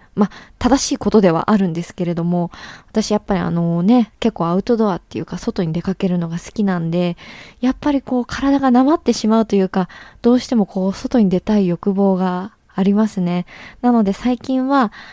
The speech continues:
あの、Nintendo Switch、もともと持ってたんですけど、これをまたあの、掘り出してですね、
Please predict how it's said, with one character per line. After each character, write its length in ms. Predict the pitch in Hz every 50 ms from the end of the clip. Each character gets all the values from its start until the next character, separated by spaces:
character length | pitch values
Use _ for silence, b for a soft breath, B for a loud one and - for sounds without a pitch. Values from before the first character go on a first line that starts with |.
| B B B -
あ 80 | 185
の、 160 | 180 175 170
Nintendo 540 | 170 190 233 302 330 - 349 339 330 330 330
Switch、 580 | 311 - - 302 294 _ - - - - - - _ _ -
も 100 | 202 208
と 100 | - 269
も 140 | 262 269
と 100 | 262 -
持 140 | 233 226 262
っ 20 | 269
て 100 | - 202
た 140 | - 196
ん 60 | 196 185
で 60 | 190
す 100 | - -
け 100 | - -
ど、 160 | 170 185 165 B B B B B B
こ 140 | B - 240
れ 80 | 220 233
を 80 | 226
ま 160 | 208 185 196 214
た 240 | - 240 226 208
あ 80 | 196 190
の、 140 | 175 170 170
掘 160 | - - 214
り 140 | 214 247 247
出 140 | 254 254 262
し 120 | - -
て 120 | - 170
で 120 | 151 - 175
す 140 | - - -
ね、 200 | 185 190 180